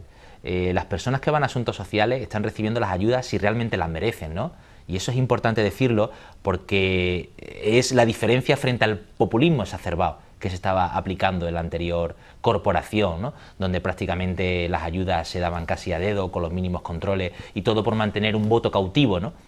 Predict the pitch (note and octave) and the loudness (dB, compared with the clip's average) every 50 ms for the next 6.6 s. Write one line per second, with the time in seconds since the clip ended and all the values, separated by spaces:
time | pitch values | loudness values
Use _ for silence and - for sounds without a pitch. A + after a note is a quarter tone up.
0 | - - - - F#2+ - - F#2 F#2+ G2+ G2+ - G2+ F2+ F#2 E2+ G2+ G2 F#2 F#2 | -18 -8 -4 -4 -2 -2 0 0 2 2 0 0 -4 -6 -4 -2 -2 -2 -2 -2
1 | F#2 F2+ F2+ F2 F2+ F#2 F#2 E2+ F2+ F#2 - - E2+ D#2+ - F#2+ F2+ E2 E2 - | -2 0 0 0 0 0 0 -2 -4 -4 -6 -6 -6 -2 0 0 0 0 -2 -6
2 | - - - - - A2 A#2+ A#2+ A#2+ A2+ A#2 A#2+ A#2+ A2+ A#2+ B2 A#2+ A#2+ A2+ - | -10 -16 -12 -4 2 4 6 6 6 6 6 6 6 6 6 4 4 4 2 0
3 | - A2 A2 A2 A2 A2 A2+ A2+ A2+ G#2+ G#2 G2+ F#2+ - - - G2+ G2 F#2+ F2+ | 0 2 4 4 4 4 4 4 4 4 2 2 0 -2 -4 -4 -2 0 0 -2
4 | F2 F2 - F2 E2 E2 D#2+ D#2+ - - D#2+ - G#2 G2+ F#2 E2+ E2 F#2 A#2 - | -2 -4 -4 -6 -6 -6 -6 -8 -8 -10 -6 0 2 2 2 2 0 -4 -6 -8
5 | - - - - - - - - E2 D#2 D2+ D#2 D#2+ D#2+ D2+ D2+ - - D#2+ D#2+ | -10 -16 -20 -20 -20 -20 -18 -16 -14 -12 -10 -10 -8 -8 -8 -8 -8 -6 -6 -4
6 | E2 F2 F#2 F#2 F#2+ G2 G2+ G2+ G2+ G2+ G2+ | -2 -2 0 0 0 0 0 0 0 -2 -4